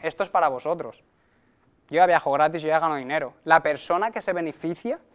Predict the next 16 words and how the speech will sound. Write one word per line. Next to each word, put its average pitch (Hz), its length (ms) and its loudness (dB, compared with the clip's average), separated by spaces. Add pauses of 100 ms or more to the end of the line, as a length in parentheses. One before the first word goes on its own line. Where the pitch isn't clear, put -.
(380)
cien 180 340 -2
por 180 160 2
cien, 160 380 -6 (360)
es 151 120 -6
la 175 80 6
persona 170 300 -2
que 180 80 -2
empieza. 151 420 -8 (1300)
Si 156 200 -6
yo 190 280 2
no 202 160 2
hubiera 190 240 4
empezado, 170 560 2
jamás 170 420 4
me 190 140 0
hubiera 165 320 2